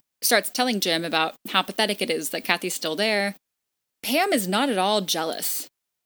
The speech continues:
She's kind of even joking about it. She says, "Have fun with that, and you're really cute when you're embarrassed," and stuff like that.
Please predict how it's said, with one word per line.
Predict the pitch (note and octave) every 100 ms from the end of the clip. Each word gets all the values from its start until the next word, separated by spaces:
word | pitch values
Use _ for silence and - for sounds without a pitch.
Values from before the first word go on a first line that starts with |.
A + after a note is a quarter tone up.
| -
She's | - A#3+ A#3 G#3 -
kind | A#3+ C#4
of | C4+
even | B3+ G3+
joking | G3+ G#3 F3+
about | D#3+ D#3
it. | D#3
She | -
says, | F3 E3+
"Have | F3 F#3+
fun | C4+ D4+
with | C4+
that, | A#3+ A#3 A#3 -
and | E3+ E3 D#3+
you're | F3
really | A#3+ B3+
cute | - D4+ -
when | G#3
you're | G3+
embarrassed," | G3 F#3+ A3+ A3+ E3+ -
and | F3
stuff | - F3
like | D#3+ -
that. | E3+